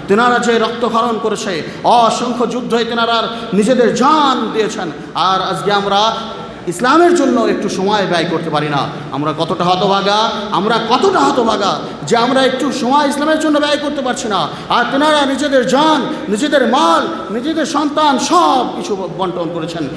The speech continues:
বিলিয়ে দিয়েছেন শুধুমাত্র ইসলামের খাতিরে। আর কেন বিলিয়েছেন? ইসলাম প্রতিষ্ঠা করতে গিয়ে কেন তেনারা জান দিয়েছেন? কারণ হচ্ছে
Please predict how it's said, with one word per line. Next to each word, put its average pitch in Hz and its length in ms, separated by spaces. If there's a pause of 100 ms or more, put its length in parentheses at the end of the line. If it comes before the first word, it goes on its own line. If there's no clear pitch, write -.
(140)
বিলিয়ে 262 260
দিয়েছেন 180 320
শুধুমাত্র 165 400
ইসলামের 151 480
খাতিরে। 143 360 (240)
আর 180 220 (120)
কেন 262 240
বিলিয়েছেন? 302 500 (280)
ইসলাম 262 340
প্রতিষ্ঠা 285 300
করতে 294 260
গিয়ে 294 140
কেন 285 240
তেনারা 330 320
জান 247 240
দিয়েছেন? 202 340 (260)
কারণ 277 280
হচ্ছে 240 360